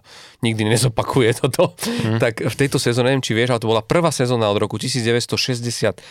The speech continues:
Speaker 1: sedem, kedy behom celej sezóny nebol prepustený jediný tréner.
Speaker 2: Mhm.
Speaker 1: Vieš, a že naozaj to začalo byť také,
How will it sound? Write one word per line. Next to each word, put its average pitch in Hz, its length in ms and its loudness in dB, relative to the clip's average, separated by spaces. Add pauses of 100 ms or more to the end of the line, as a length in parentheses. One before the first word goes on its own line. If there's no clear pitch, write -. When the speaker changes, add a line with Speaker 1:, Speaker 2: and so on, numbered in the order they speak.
(180)
Speaker 1:
sedem, 110 840 -2 (420)
kedy 107 560 -2
behom 110 300 0
celej 151 260 2
sezóny 120 460 0
nebol 101 440 0 (140)
prepustený 104 920 -2
jediný 113 500 -2 (240)
tréner. 104 520 0
Speaker 2:
Mhm. 117 280 -2 (300)
Speaker 1:
Vieš, 117 180 0
a 110 140 -4
že 117 80 0
naozaj 127 240 2
to 120 160 -2
začalo 127 240 0
byť 120 80 -2
také, 123 200 -2